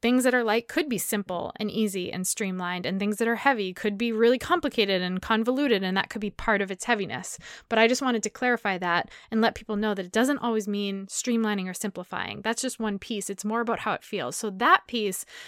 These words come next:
means building your confidence as a leader and as an entrepreneur, being able to sit with it and discern whether it's light or heavy, to not second guess yourself. And usually intuition comes with very clear, simple answers. Yes or no,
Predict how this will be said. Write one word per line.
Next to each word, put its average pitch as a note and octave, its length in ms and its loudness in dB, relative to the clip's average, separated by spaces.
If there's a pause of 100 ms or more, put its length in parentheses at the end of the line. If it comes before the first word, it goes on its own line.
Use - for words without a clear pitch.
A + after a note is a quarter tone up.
(340)
means A#3 460 2
building C4 360 0
your B3 120 0
confidence G#3+ 760 -4
as G3+ 140 -4
a G3+ 60 -4
leader G#3 260 -2
and F#3+ 100 -4
as F#3 140 -8
an F3+ 80 -6
entrepreneur, F3+ 720 -8 (400)
being B3+ 220 4
able C4+ 320 4
to A#3 100 -4
sit A3+ 320 -2
with B3+ 220 -4
it E4 240 -2 (260)
and B3 140 4
discern G3+ 800 -2
whether F#3+ 260 0
it's F#3+ 180 -4
light F#3 180 0
or E3+ 100 -6
heavy, - 440 -10 (240)
to B3+ 100 2
not B3 220 6
second A#3 420 -4
guess G#3+ 280 -2
yourself. - 520 -8 (100)
And A#3 140 2
usually B3+ 520 2
intuition B3+ 760 -2
comes G#3+ 320 -4
with G3+ 120 -8
very G#3 280 -6
clear, A3+ 420 -4
simple A3+ 600 -4
answers. - 600 -10 (560)
Yes D3+ 260 -10
or G3+ 80 -8
no, A3+ 380 -4